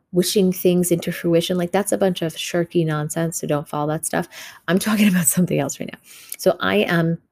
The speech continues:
dot, dot, dot. Now, it's not enough for you just to say that. You have to visualize it. So, for example, when people are, which is number four, "I see dot, dot, dot." When people are trained, like, for example, to be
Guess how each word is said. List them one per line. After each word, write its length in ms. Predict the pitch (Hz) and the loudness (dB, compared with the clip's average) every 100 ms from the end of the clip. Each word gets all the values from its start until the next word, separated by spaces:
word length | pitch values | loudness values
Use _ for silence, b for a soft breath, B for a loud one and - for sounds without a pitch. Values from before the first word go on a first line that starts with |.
| - | -6
dot, 180 | 135 - | -6 -4
dot, 160 | - | -6
dot. 220 | - - _ B B B B | -8 -10 _ B B B B
Now, 240 | 190 190 196 | 2 2 2
it's 160 | 196 - | 0 2
not 220 | 196 226 | 2 4
enough 280 | 269 220 214 | 4 4 2
for 120 | 202 | 0
you 160 | 190 185 | 2 2
just 300 | 175 175 - | 0 -2 -6
to 80 | 165 | -4
say 260 | - 143 | -2 0
that. 300 | 180 233 262 | 0 0 -2
You 120 | 185 175 | -2 -4
have 300 | - 220 - | -4 -8 -4
to 140 | 240 | -2
visualize 880 | 185 156 170 170 165 160 160 - - | 0 2 2 2 0 -2 -4 -6 -4
it. 160 | - - | -4 -2
So, 140 | 185 | -2
for 140 | 240 | 0
example, 400 | 233 190 - - | 0 -2 -4 -4
when 120 | - 170 | -6 -4
people 400 | 220 226 247 - | -6 2 2 2
are, 320 | 170 165 160 B B B | 0 0 -2 B B B
which 140 | 175 190 | 0 2
is 80 | |
number 200 | 175 156 | 2 0
four, 420 | 170 220 - - _ _ _ - | 0 2 2 -2 _ _ _ -4
"I 220 | 160 165 | 0 0
see 600 | 170 - 226 196 - - _ _ | 0 0 0 -2 -4 -10 _ _
dot, 220 | - - | -10 -8
dot, 160 | - - | -6 -8
dot." 260 | - - B B B _ | -8 -12 B B B _
When 200 | 190 208 | 0 0
people 560 | 208 254 269 277 262 - | 0 0 4 6 6 2
are 160 | - 180 | 0 -2
trained, 760 | - - 165 160 160 165 170 - | -4 -6 -2 -2 -2 -4 -8 -8
like, 280 | 160 147 - | -6 -6 -8
for 100 | 160 | -10
example, 400 | 156 127 - 185 | -6 -6 -6 -8
to 120 | - | -6
be 220 | 214 233 | -6 -6